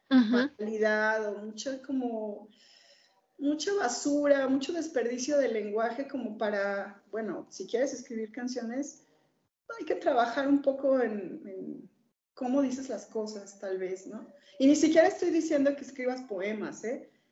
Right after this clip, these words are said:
Speaker 2: O que escribas tratados filosóficos en una canción, pero, bueno, a veces es como, ya hay demasiado todo eso que ya sabemos.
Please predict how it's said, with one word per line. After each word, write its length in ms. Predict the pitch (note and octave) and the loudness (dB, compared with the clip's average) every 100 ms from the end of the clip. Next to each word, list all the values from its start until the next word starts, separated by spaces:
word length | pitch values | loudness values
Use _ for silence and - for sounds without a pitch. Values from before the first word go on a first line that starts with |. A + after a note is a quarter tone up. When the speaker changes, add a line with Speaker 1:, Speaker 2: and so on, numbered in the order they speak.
| - | -4
Speaker 2:
O 120 | F3+ | -4
que 80 | G#3+ | -4
escribas 380 | - A#3+ B3 B3 | -2 4 4 4
tratados 480 | G3 F#3+ A#3 A3+ - | 2 4 4 2 -4
filosóficos 800 | G3+ F3+ G3+ G#3+ A3+ A3 F#3 | -4 -4 -6 -8 -8 -8 -8
en 160 | F#3+ F#3+ | -6 -6
una 160 | G#3 G#3+ | -8 -6
canción, 560 | F#3 D#3+ A#3 G#3+ G#3+ - - - - | -4 -4 -2 -2 -2 -8 -20 -20 0
pero, 720 | A3 G3+ G3+ G3 F#3+ F#3 F3+ F3+ | 4 6 6 4 2 -2 -4 -8
bueno, 340 | G3+ F#3 E3 - - - _ _ _ _ _ _ | -6 -6 -10 -14 -20 -20 _ _ _ _ _ _
a 100 | F#3+ | -4
veces 300 | G#3+ A#3+ B3+ | -2 -4 -6
es 120 | A#3+ | -8
como, 560 | - B3 A#3 G3+ F3 - - | -6 -4 -2 -4 -6 -10 0
ya 100 | G3+ | 2
hay 100 | A3 | 2
demasiado 1080 | A#3+ C#4 C4 - - - B3 A#3 A3+ A3+ A3+ - | 2 2 2 0 -6 -2 0 2 0 -4 -6 -8
todo 200 | G#3+ G#3+ | -4 -4
eso 200 | G#3+ - | -6 -10
que 100 | G#3 | -8
ya 120 | F#3+ | -8
sabemos. 720 | G3+ G#3 G3 F#3+ F#3+ C4+ - | -8 -8 -8 -8 -12 -16 -18